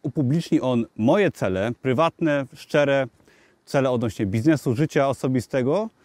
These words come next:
i dzięki temu te cele będzie mi łatwiej zrealizować. A drugim zadaniem tego filmu będzie pokazanie Wam, że można swoje cele realizować i zmotywowanie Was do, właśnie do działania, do ustalania sobie celów i do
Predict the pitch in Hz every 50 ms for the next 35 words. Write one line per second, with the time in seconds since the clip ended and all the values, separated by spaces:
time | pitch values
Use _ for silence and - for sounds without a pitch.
0 | _ _ _ _ _ - 196 175 170 190 165 - 156 127 - 139 139 147 156 -
1 | - 131 - - 139 123 127 127 131 120 110 127 123 110 120 117 117 117 110 -
2 | - 110 95 87 101 107 104 98 95 92 92 92 87 101 127 170 - - - 120
3 | 117 120 180 214 214 240 196 185 170 170 160 160 160 151 - 156 131 139 131 -
4 | 139 120 110 107 113 139 185 - - _ _ _ _ _ - 117 113 113 160 160
5 | 147 123 107 120 123 139 190 202 - _ _ _ _ _ _ _ _ _ _ _
6 | _ _ _ _ - 156 - 175 160 190 233 233 202 143 113 92 104 101 107 139
7 | 170 - - 117 104 107 135 131 120 110 90 - _ _ - 104 104 131 170 170
8 | 160 185 170 143 - - 160 151 147 - - 147 143 139 139 139 135 135 131 120
9 | 131 131 131 135 127 - - 131 151 165 165 - 175 151 156 139 127 151 151 151
10 | 147 139 110 104 123 123 127 113 - - 107 117 110 110 117 113 - - _ _
11 | _ _ _ - - 143 127 - - 127 104 104 92 104 107 131 156 165 160 151
12 | 143 117 104 110 107 - 135 131 - - 170 156 147 151 147 - - 135 131 135
13 | 107 - 139 127 131 127 - - 180 170 151 165 165 -